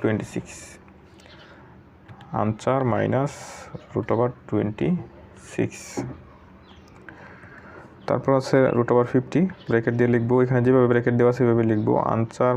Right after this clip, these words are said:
minus root over fifty, তারপর আবার, আবার ব্র্যাকেট দিব, আনসার minus six, তো রুটের ভিতরে পুরাটুক চলে আসছে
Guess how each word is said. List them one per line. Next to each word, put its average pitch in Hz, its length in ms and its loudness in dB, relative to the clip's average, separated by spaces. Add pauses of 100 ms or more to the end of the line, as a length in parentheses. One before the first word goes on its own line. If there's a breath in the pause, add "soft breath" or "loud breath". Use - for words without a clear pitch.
minus 110 380 0 (420)
root 113 200 0
over 110 160 2 (140)
fifty, - 360 -2 (2500 loud breath)
তারপর - 200 -8 (140)
আবার, 117 200 2
আবার 120 220 2
ব্র্যাকেট 117 320 0
দিব, 123 120 2 (220)
আনসার 110 340 0 (100)
minus 107 280 -2 (240)
six, 113 180 2 (1600 loud breath)
তো 131 120 0
রুটের 143 260 4
ভিতরে 135 280 4
পুরাটুক 139 360 0
চলে 139 200 2
আসছে 143 220 -4